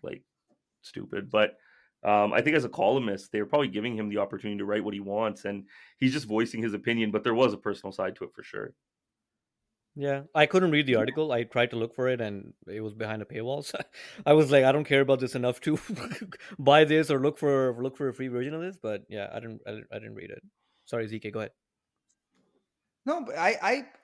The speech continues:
Speaker 3: I think there's definitely something personal behind it, but at the same time, uh, I, I mean, I don't disagree with the sentiments because when I was in Australia, I saw something very similar. So I had talked to a lot of people, uh,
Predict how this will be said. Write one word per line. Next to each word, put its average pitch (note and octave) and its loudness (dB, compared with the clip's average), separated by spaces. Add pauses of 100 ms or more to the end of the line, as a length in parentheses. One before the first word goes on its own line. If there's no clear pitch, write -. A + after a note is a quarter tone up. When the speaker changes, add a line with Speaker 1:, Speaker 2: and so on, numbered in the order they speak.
(160)
Speaker 3:
I G#3 0
think C#4+ -6
there's A#3 0
definitely F3 2
something G3+ -4
personal E3 -4
behind C#3 -4
it, G3 -8
but F3+ 0
at E3+ -2
the E3 -4
same F3+ -8
time, F3 -8
uh, C3+ -2 (260)
I, D#3 -6 (1080)
I F#3+ 0
mean, A3+ -4 (280)
I F3 -2
don't A#3 -4
disagree F#3+ -4
with G3 -4
the F3+ -4
sentiments E3+ -8
because D#3+ -4 (480)
when D3+ -4
I E3+ 2
was A3+ 0
in A3 -4
Australia, C#3 -4
I D3+ -2
saw D#3+ -6
something E3+ -8
very C3+ -2
similar. G#2+ -10 (260)
So - -4
I E3 2
had E3+ -2
talked E3 0
to A#3+ 0
a - -2
lot C#3+ 0
of D#3+ -6
people, B2 -8
uh, G#2+ -4